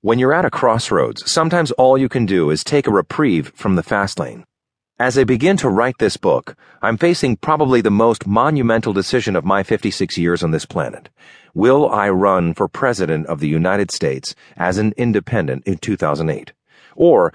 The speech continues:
will I stay as far away from the fray as possible, in a place with no electricity, on a remote beach in Mexico?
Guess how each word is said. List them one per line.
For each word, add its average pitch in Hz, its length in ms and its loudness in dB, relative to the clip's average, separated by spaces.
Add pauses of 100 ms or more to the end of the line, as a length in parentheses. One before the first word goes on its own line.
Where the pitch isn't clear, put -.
(120)
will 120 140 2
I 110 100 2
stay 123 280 2
as 104 160 -2
far 165 260 2
away 120 320 4
from 104 220 -2
the 92 80 0
fray 92 260 0
as 85 140 -2
possible, - 640 -4 (340)
in 92 140 -2
a 87 40 0
place 131 380 0
with 98 180 -4
no 117 220 4
electricity, 101 720 -2 (240)
on 85 220 0
a 82 40 0
remote 98 520 2
beach 85 420 -4
in 98 140 0
Mexico? 95 500 -6